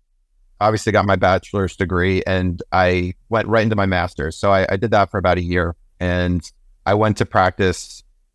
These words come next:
I kinda went through the typical journey, I guess, maybe as an engineer moving towards manager. So I started as a junior engineer, kinda worked my way up, got a little bit more responsibility, started overseeing certain projects or aspects of projects. That led more into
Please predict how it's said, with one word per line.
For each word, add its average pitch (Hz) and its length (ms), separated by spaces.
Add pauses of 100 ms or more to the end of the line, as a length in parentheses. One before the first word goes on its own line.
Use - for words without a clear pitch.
I 120 80
kinda 170 240
went 120 220
through 117 140
the 101 120
typical 107 540
journey, 98 480
I 107 80
guess, 107 320
maybe 107 240
as 104 160
an 110 80
engineer 107 500
moving 110 300
towards 110 320
manager. 110 600
So 98 200
I 92 80
started 98 320
as 95 140
a - 20
junior 92 260
engineer, 92 600 (200)
kinda 95 160
worked 95 220
my 95 160
way 92 240
up, 90 280 (280)
got 92 160
a 95 40
little 95 100
bit 87 140
more 95 100
responsibility, 127 720
started 101 240
overseeing 95 720
certain 85 260
projects 117 540
or 85 80
aspects 104 380
of 95 100
projects. 98 540 (380)
That 104 200
led 98 180
more 98 280
into 90 340